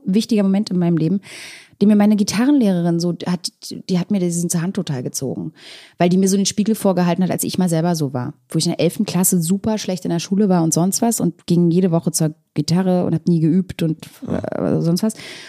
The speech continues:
Speaker 1: und hab mit der, das war eigentlich meine erste Dorfälteste.
Speaker 2: Ja.
Speaker 1: Mit der saß ich und hab mein komplettes Leben verhandelt und dachte mal, sie merkt nicht, dass ich eigentlich nur versuche zu vertuschen,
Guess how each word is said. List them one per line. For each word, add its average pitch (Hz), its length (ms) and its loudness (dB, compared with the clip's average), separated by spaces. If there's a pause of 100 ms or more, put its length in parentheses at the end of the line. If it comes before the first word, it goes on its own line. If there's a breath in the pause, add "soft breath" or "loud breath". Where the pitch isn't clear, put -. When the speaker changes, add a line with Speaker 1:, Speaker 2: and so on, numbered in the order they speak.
(140 loud breath)
Speaker 1:
und 180 120 0
hab 180 100 -2
mit 170 140 0
der, 180 200 2
das 196 180 -2
war 226 80 0
eigentlich 175 180 -2
meine 165 160 2
erste 139 220 0
Dorfälteste. - 640 -4 (160)
Speaker 2:
Ja. - 100 -2
Speaker 1:
Mit 170 160 0
der 214 120 4
saß 170 260 -2
ich 190 140 -6
und 170 80 -2
hab 170 100 -6
mein 160 120 -2
komplettes 139 400 -4
Leben 160 200 0
verhandelt 202 420 0
und 165 120 -2
dachte 175 220 0
mal, 165 140 2
sie 165 120 0
merkt 160 400 0
nicht, 196 220 -2
dass 160 140 0
ich - 160 -2
eigentlich 170 240 -2
nur 170 100 0
versuche 170 360 0
zu - 120 -6
vertuschen, 185 600 0